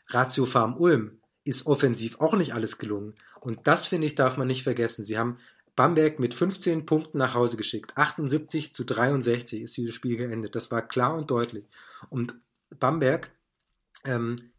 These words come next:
Entschuldigung, Ulm hat am Ende eine Dreierquote gehabt von sechsundzwanzig Komma sieben Prozent. Das ist wirklich schlecht. Vor allem für Ulmer Verhältnisse ist das sehr schlecht. Deshaun Butler,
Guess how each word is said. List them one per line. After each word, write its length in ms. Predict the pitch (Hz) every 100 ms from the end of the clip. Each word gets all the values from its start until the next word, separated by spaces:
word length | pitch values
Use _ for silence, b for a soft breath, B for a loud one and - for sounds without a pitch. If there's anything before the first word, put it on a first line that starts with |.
| -
Entschuldigung, 420 | 131 123 113 123
Ulm 380 | 147 160 185 185 B B
hat 200 | - 123
am 120 | 127
Ende 400 | 131 151 151 147 -
eine 200 | 117 117
Dreierquote 560 | 120 151 160 131 127
gehabt 260 | 117 123 -
von 140 | 113
sechsundzwanzig 680 | 120 131 156 - 127 123 131
Komma 240 | 127 117
sieben 320 | 104 123 135 131
Prozent. 500 | 127 - 123 104 - B B
Das 160 | - 113
ist 240 | 120 120
wirklich 420 | 135 175 170 143 -
schlecht. 500 | - 127 120 - - b b b
Vor 240 | - 139 127
allem 200 | 135 139
für 180 | 135 139
Ulmer 320 | 156 180 120
Verhältnisse 600 | - 107 110 107 117 -
ist 160 | 113
das 120 | 113 110
sehr 300 | 107 127 131
schlecht. 400 | - 107 - _ B B -
Deshaun 340 | 117 131 123
Butler, 480 | 123 143 135 107 110